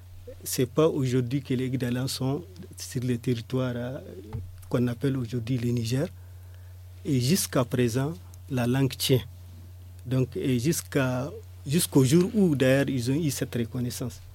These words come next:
Donc, la promotion de cette langue dépendra des ministères concernés. Tout à l'heure, je vous ai dit du ministère de l'Éducation nationale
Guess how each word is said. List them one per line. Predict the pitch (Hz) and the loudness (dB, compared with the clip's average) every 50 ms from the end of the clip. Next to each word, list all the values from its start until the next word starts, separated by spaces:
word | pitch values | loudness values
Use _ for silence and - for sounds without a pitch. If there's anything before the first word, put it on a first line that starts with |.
| - - - - - - - | -18 -18 -16 -16 -16 -12 -2
Donc, | 123 131 135 131 135 | 2 4 4 6 6
la | 131 127 120 | 6 4 4
promotion | - - 131 143 143 143 143 139 - - 185 214 226 233 - - - - - | 4 6 8 8 10 8 8 6 4 4 4 4 4 0 -6 -10 -12 -10 -6
de | 135 131 | -4 -4
cette | 127 - 139 - - | -2 -2 -2 0 2
langue | 139 143 151 165 180 - - - - - - - - - - - - - 131 | 4 4 4 4 2 -2 -6 -14 -18 -18 -18 -18 -18 -18 -18 -18 -10 -2 4
dépendra | 127 139 131 - 147 143 139 135 143 139 151 170 185 - - - - - - - - - - - | 6 6 6 6 4 2 2 2 2 0 -2 -2 -4 -8 -14 -18 -18 -18 -18 -18 -18 -18 -16 -12
des | 139 127 123 127 143 156 170 196 - - - - - - - | -4 0 2 4 4 4 2 0 -4 -10 -18 -18 -16 -6 0
ministères | 135 131 131 113 - - 156 139 120 | 2 2 2 2 2 4 4 4 4
concernés. | - - 120 113 - - 120 117 123 127 147 165 160 - - - - - - - - | 2 2 0 0 0 0 0 2 2 4 4 2 0 -2 -8 -14 -18 -18 -16 -6 -2
Tout | - 143 - | -2 0 2
à | 135 123 | 2 2
l'heure, | 123 131 123 | 2 2 2
je | 120 123 | 2 2
vous | 117 117 120 123 | 0 0 0 0
ai | 120 | 2
dit | 120 131 127 | 2 2 2
du | 120 123 | 2 0
ministère | 120 123 131 120 - - - 127 120 | 0 2 2 0 0 0 0 0 0
de | 127 139 - - 151 127 123 | 0 -4 -4 -4 0 0 2
l'Éducation | 117 127 117 - - 135 123 - 143 131 | 2 2 0 0 -2 -2 0 2 2 2
nationale | 123 131 - - 139 131 139 156 180 | 2 2 0 -2 -4 -2 -2 -2 -4